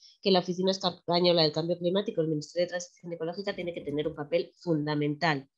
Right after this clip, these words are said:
tanto en el desarrollo del texto de la ley como después en el control y en el seguimiento de las medidas que, que se desarrollen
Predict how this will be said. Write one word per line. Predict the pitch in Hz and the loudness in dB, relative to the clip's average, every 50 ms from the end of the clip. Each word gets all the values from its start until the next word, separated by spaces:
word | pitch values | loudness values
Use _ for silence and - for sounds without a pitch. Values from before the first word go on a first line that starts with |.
| _ _ _ | _ _ _
tanto | - 202 208 196 196 | 2 2 2 4 4
en | 185 180 170 | 4 4 4
el | 160 156 | 4 4
desarrollo | 147 170 165 - 170 170 170 196 202 196 214 208 | 2 2 2 0 -2 0 0 2 2 4 4 4
del | 202 202 196 196 | 2 2 0 0
texto | - 208 202 - - - 214 | -4 -4 -4 -6 -6 -4 -2
de | 202 202 196 | 0 0 2
la | 190 190 | 2 2
ley | 196 208 226 247 269 269 269 - | 2 4 4 4 4 4 2 0
como | 202 180 170 170 165 160 160 156 - | 0 2 4 6 6 6 4 4 2
después | 147 170 170 165 - - - 180 190 214 - | 4 2 2 2 2 -4 -2 -2 -2 0 2
en | 269 233 214 | 2 2 4
el | 175 156 147 | 2 0 0
control | - 160 156 151 147 165 185 185 202 220 | -2 -4 -4 -2 2 4 6 6 8 8
y | 220 | 6
en | 196 185 | 6 4
el | 175 180 | 2 -2
seguimiento | 180 - 180 165 170 175 180 175 185 190 190 208 214 220 - _ _ _ _ _ _ _ _ _ - | -2 -4 -4 -4 -4 -2 -2 0 0 0 0 -2 -2 -4 -4 _ _ _ _ _ _ _ _ _ 2
de | 214 202 196 190 180 175 165 160 160 156 | 6 8 10 10 10 10 10 10 8 6
las | 160 160 165 165 - - - - - | 4 4 2 0 -2 -6 -6 -6 -2
medidas | 165 160 160 151 160 160 160 175 185 185 - | 0 2 2 4 2 2 2 2 0 0 -2
que, | - 190 180 175 165 156 156 151 143 143 147 | 0 2 4 6 6 6 6 4 2 -2 -2
que | 175 165 | -4 -2
se | 170 170 | 0 0
desarrollen | 151 147 151 - - 151 143 147 156 147 160 165 165 160 156 151 147 147 147 143 143 139 - | 0 0 -2 -4 -6 -6 -6 -6 -4 0 2 4 4 4 4 2 0 -2 -4 -6 -6 -8 -10